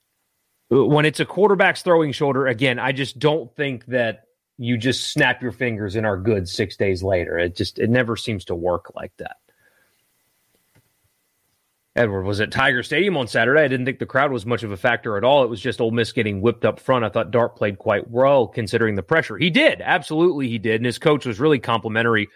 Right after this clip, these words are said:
of the way he played, and, and he should have been. I saw somebody on Saturday, eh,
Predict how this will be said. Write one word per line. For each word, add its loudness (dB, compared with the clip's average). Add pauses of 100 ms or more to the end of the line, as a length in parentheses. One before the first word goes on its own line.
(260)
of 0
the -4
way 0
he -2
played, 2
and, -6
and -8
he -4
should 0
have -2
been. -12 (440)
I 2
saw 0
somebody 0 (400)
on 0
Saturday, -2 (840)
eh, -14